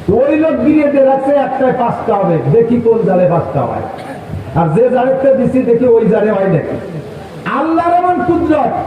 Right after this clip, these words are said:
তিন চার বছর করলি হয় না, তিন মাস নিয়ে খাড়াই রয়েছে, এই বছর সেই জালে পাঁচটা করলি বেরিয়েছে। করলি বুঝেন তো, বাঁশের চারা, এই পাঁচটা বের হয়েছে।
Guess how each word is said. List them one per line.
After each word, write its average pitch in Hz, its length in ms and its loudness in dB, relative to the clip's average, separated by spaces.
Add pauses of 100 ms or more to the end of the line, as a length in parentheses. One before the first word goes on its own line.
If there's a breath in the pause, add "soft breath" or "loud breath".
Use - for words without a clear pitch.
(560)
তিন 349 300 4
চার 320 240 0
বছর 285 400 0
করলি 320 320 2
হয় 302 220 0
না, 285 180 2 (100)
তিন 294 220 2
মাস 294 240 0
নিয়ে 269 140 4
খাড়াই 247 300 0
রয়েছে, 226 220 2
এই 247 220 2
বছর 240 340 0 (100)
সেই - 180 2
জালে - 180 0 (100)
পাঁচটা - 320 -2
করলি 151 340 2
বেরিয়েছে। 107 340 -2 (840)
করলি 208 280 2
বুঝেন 208 300 0
তো, - 220 0 (500)
বাঁশের 170 340 0 (580)
চারা, 160 300 -2 (640)
এই 240 120 4 (120)
পাঁচটা 269 420 -2
বের 202 180 0
হয়েছে। - 500 -2